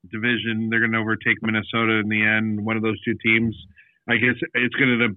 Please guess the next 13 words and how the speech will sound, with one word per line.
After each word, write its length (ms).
depend 300
on 360
who, 240
who 220
makes 280
the 60
best 220
trade 240
line 240
acquisition 600
on 140
Monday. 480
Um, 720